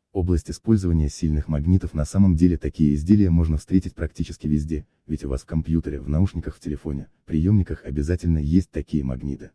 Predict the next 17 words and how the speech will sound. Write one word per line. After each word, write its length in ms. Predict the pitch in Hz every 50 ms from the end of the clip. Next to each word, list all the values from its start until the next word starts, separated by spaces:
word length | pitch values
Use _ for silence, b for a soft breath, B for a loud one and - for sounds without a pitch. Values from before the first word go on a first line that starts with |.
| _ _ _ _
Также 280 | - 101 98 95 95
они 160 | 87 87 85 80
используются 520 | - - - 92 90 85 90 85 - -
в 60 | -
промышленности 680 | - - 76 73 85 87 - - 76 73 69 - -
и 60 | 82 71
даже 200 | 73 78 76 73
в 80 | -
поиске 340 | _ - 82 76 - - 85
и 40 | 73
сборе 340 | 69 73 82 98 104 98 87
металлолома 640 | 80 78 - - 76 73 73 71 73 80 80 78
на 140 | 71 69 67
дне 220 | 69 76 76 71 71
рек 240 | 82 95 - -
и 80 | - 82
озёр. 360 | 78 69 67 71 65 - _